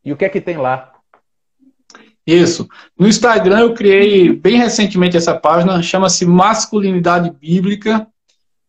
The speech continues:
Speaker 2: é, onde eu tô ali trazendo, né, conteúdos relacionados a esse tema, à luz da palavra de Deus. No YouTube, o canal é Não Me Envergonhe do Evangelho. E aí também já,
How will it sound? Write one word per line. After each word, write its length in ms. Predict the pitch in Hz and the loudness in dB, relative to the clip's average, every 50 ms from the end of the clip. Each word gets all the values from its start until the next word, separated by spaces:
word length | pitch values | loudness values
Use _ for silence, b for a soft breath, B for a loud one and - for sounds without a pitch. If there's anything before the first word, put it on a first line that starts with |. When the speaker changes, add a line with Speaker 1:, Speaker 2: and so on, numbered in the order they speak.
| _ _ _ | _ _ _
Speaker 2:
é, 480 | - 139 139 143 143 143 143 143 147 160 | 0 2 2 2 2 2 2 2 2 2
onde 180 | 175 190 180 | 2 2 2
eu 120 | 196 190 185 | 2 0 2
tô 140 | 190 196 190 | 2 2 2
ali 840 | 185 185 185 185 180 175 170 170 165 160 156 151 147 139 - - _ _ _ _ _ | 4 4 4 6 6 6 6 4 4 2 2 0 -2 -4 -6 -10 _ _ _ _ _
trazendo, 760 | - 202 202 202 180 175 170 190 208 220 226 196 175 170 165 | -2 -2 0 0 0 0 0 0 0 0 0 0 0 0 0
né, 160 | 170 190 190 | 0 0 0
conteúdos 580 | 190 214 214 214 214 202 185 185 185 180 175 | 0 -2 -2 -2 0 2 2 2 2 0 0
relacionados 720 | 185 185 180 180 180 175 - 175 170 165 160 165 160 160 165 | 0 0 0 0 -2 -2 -4 -2 -2 0 0 -2 -2 -4 -6
a 40 | 160 | -6
esse 220 | 160 - - - | -8 -8 -14 -14
tema, 300 | _ 147 147 151 165 170 | _ -8 -6 -2 0 0
à 40 | 165 | 0
luz 200 | 165 160 170 165 | 2 2 2 2
da 100 | 165 160 | 2 0
palavra 400 | 160 165 160 147 151 151 151 147 | 0 0 2 2 2 0 -2 -6
de 80 | 147 147 | -8 -12
Deus. 560 | - - 147 156 185 202 196 - - - - _ _ _ _ _ _ _ _ _ _ _ _ _ | -12 -6 -4 -2 -2 -2 -4 -6 -12 -18 -20 _ _ _ _ _ _ _ _ _ _ _ _ _
No 280 | 143 160 175 208 220 | -2 0 2 4 4
YouTube, 840 | 220 226 226 220 226 - 220 226 247 254 214 175 175 151 139 131 - _ _ | 4 4 2 0 -4 -2 0 2 2 2 2 2 2 2 2 0 -4 _ _
o 140 | - 180 170 | -4 -4 -4
canal 560 | 170 - 202 196 185 180 180 190 196 196 196 | -2 -2 -2 0 2 2 2 2 2 2 2
é 760 | 196 196 196 190 190 185 180 180 170 165 160 156 147 139 - - _ _ - | 2 2 2 2 2 2 2 2 2 2 2 0 0 -4 -6 -12 _ _ -2
Não 240 | 170 180 226 247 | 0 2 2 4
Me 120 | 240 240 240 | 4 4 4
Envergonhe 460 | 233 208 214 202 185 180 190 202 208 | 2 2 0 0 0 -2 -2 -2 -2
do 140 | 202 214 208 | -2 0 -2
Evangelho. 680 | 202 185 196 196 175 139 147 143 143 139 131 123 117 120 _ _ _ _ _ _ _ - | -2 0 0 -2 -2 0 0 0 0 0 -2 -4 -8 -10 _ _ _ _ _ _ _ -2
E 40 | 208 | 0
aí 140 | 208 214 | 0 0
também 300 | 208 208 226 214 214 226 | 0 0 0 0 0 0
já, 340 | 208 240 233 226 220 226 220 | 0 0 0 0 0 0 -2